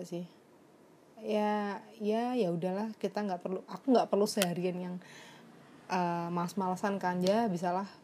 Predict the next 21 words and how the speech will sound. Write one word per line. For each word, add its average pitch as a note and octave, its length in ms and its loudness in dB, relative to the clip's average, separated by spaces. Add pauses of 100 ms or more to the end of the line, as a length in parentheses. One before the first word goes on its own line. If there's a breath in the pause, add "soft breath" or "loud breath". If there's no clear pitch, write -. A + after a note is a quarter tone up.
(160)
ambil F3 240 0
klien F3 480 0 (420)
dua F3+ 840 -2
atau F3 180 -4
tiga, F3 560 -4
tapi F#3 240 2
ada E3+ 80 4
jedanya F3 380 4
ya. E3+ 180 -2 (960 loud breath)
Habis F3+ 160 -2
itu F#3+ 100 -4
pulang F#3 300 0
ke F3 80 -4
rumah, F3+ 400 0 (400 loud breath)
eh, F#3 540 -2 (340)
ya - 80 0
udah, F3 160 0
terus F#3 160 -6
istirahat. E3 400 -8 (1300)
Kayak F3 320 -4
gitu. F3+ 120 -6